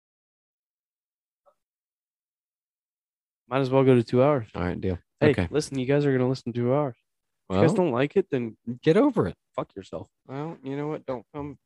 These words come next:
Speaker 2: You know what?
Speaker 1: No.
Speaker 2: Come have
Speaker 1: We're
Speaker 2: fun.
Speaker 1: gonna, I'm gonna do another fireball shot. Clayton's gotta do things.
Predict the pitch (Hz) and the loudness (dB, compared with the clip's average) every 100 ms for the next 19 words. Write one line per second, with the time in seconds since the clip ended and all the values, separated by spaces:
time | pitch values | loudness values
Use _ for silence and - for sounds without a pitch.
0 | _ _ 113 139 160 170 - _ _ 139 | _ _ -6 -4 -4 -6 -10 _ _ -2
1 | 156 156 151 185 208 220 - 196 277 269 | 2 0 2 4 4 4 2 4 6 4
2 | 196 185 170 151 - 185 208 120 - 113 | 4 0 0 0 4 4 4 -2 -2 -6
3 | 95 - _ _ - 196 190 143 127 113 | -8 -16 _ _ 2 4 2 0 0 -2
4 | - _ _ _ _ _ _ _ _ _ | -8 _ _ _ _ _ _ _ _ _
5 | _ _ _ - 120 - 95 | _ _ _ -4 -4 -4 -16